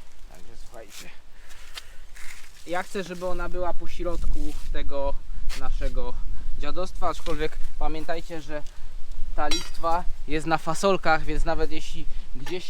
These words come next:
się machniecie o jakieś milimetry, to później możemy sobie to wszystko na fasolkach wy-, wyrównać. Dobra.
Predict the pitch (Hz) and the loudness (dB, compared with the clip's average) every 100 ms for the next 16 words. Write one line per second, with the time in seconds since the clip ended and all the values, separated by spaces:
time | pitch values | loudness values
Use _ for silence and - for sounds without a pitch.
0 | - - 165 - 190 185 185 - 156 151 | 2 2 2 -2 -4 -4 -2 0 2 2
1 | - - - - - 143 143 143 - - | 2 0 -2 -4 -4 -6 -4 -6 -6 -8
2 | 147 151 156 160 165 160 175 170 156 156 | -8 -6 -8 -8 -8 -8 -8 -8 -4 -2
3 | 151 - 151 151 147 147 151 147 147 143 | -2 -4 -4 -4 -4 -2 -2 -2 -2 0
4 | 147 143 156 - 139 131 - - 135 - | -2 -2 -4 -6 -6 -6 -4 -2 -2 -2
5 | 120 - - - - - - 110 139 135 | -2 -2 0 0 0 0 -2 -4 -4 -4
6 | - - 123 139 139 113 101 - - - | -4 -8 -10 -10 -10 -12 -12 -12 -10 -6
7 | - - - - - - - - | -2 -2 -2 -2 -2 -2 0 0